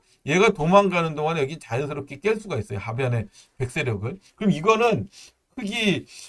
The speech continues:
한 여덟 집? 뭐 이렇게 많이 좋아요. 그리고 여기를 연결하면은 그때 여기를 나가서 여기 또 그 패를 만들면 되잖아요. 지금 여기 오의 돌이 놓여서 늘어진 패가 아니라 단패가 돼요. 이렇게 되고 둘 때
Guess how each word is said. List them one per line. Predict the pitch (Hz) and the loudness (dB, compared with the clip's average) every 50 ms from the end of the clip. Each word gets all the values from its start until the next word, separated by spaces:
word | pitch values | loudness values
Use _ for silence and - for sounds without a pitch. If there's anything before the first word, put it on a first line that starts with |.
| - _ | -14 _
한 | - 180 165 139 | -6 -4 -2 0
여덟 | 131 165 151 226 233 220 | 2 4 6 6 6 6
집? | 220 - 262 320 381 - _ | 2 -4 -6 -8 -8 -10 _
뭐 | - - 160 | -10 -8 -8
이렇게 | 180 - - | -6 -4 0
많이 | - 123 135 - 254 208 | 4 4 4 4 4 2
좋아요. | 196 185 147 123 113 - 185 131 - _ _ _ _ _ _ _ _ _ _ _ _ _ | 2 4 4 2 0 -2 -4 -6 -10 _ _ _ _ _ _ _ _ _ _ _ _ _
그리고 | - 208 208 254 240 233 185 | -6 -4 -4 2 6 6 6
여기를 | 170 170 175 208 202 208 180 | 6 6 4 4 6 6 6
연결하면은 | 156 147 156 156 175 165 156 147 139 143 139 143 156 175 196 202 190 - _ | 4 2 2 0 2 4 4 4 4 2 -2 -4 -2 -2 -2 -2 -4 -6 _
그때 | - - - _ - 180 175 160 | -14 -16 -10 _ 0 2 2 2
여기를 | 147 135 131 135 135 127 135 123 113 101 - _ _ _ _ _ _ _ _ _ _ _ _ _ _ _ _ _ _ _ | 2 0 -2 -4 -2 0 0 0 0 -4 -8 _ _ _ _ _ _ _ _ _ _ _ _ _ _ _ _ _ _ _
나가서 | - 104 107 117 120 135 127 120 123 120 131 127 113 | -8 -4 -2 0 2 2 2 2 2 2 2 2 0
여기 | 107 110 117 - | -2 -4 -6 -8
또 | - 123 107 101 101 98 - _ | -8 -8 -6 -6 -8 -10 -14 _
그 | - 117 101 - | -12 -12 -10 -8
패를 | - - 277 269 254 226 | -4 0 2 2 2 2
만들면 | 180 131 113 101 107 107 95 | 2 0 -4 -4 -6 -8 -8
되잖아요. | 95 90 - 95 95 107 127 113 - _ _ _ _ _ _ | -8 -10 -10 -10 -10 -10 -10 -12 -14 _ _ _ _ _ _
지금 | - 185 180 226 262 254 | 0 2 2 2 2 4
여기 | 202 196 180 220 | 4 4 4 4
오의 | 202 147 131 143 185 214 226 240 | 2 2 4 4 6 6 6 4
돌이 | 202 214 208 196 202 190 | 4 4 4 4 4 4
놓여서 | 151 147 147 147 135 - 226 214 147 - - _ _ _ _ _ _ _ _ _ | 4 2 2 2 4 4 6 6 6 4 0 _ _ _ _ _ _ _ _ _
늘어진 | - 143 185 233 240 240 208 226 220 196 | 2 6 10 10 10 10 10 6 0 2
패가 | - 220 208 196 202 190 | 4 4 6 8 6 6
아니라 | 180 196 220 262 233 | 6 6 4 2 0
단패가 | - - - 139 135 - 185 160 139 123 110 | -4 -8 -10 -10 -4 -2 -2 0 0 -2 -2
돼요. | 101 101 - 85 143 107 95 - | -4 -6 -6 -8 -10 -14 -14 -12
이렇게 | 120 120 131 143 - 165 143 | -12 -10 -10 -8 -8 -8 -6
되고 | 143 143 135 135 139 135 | -4 -4 -4 -6 -8 -10
둘 | - 123 110 107 | -10 -10 -12 -6
때 | - - 190 202 170 104 85 | 0 2 4 4 4 2 -4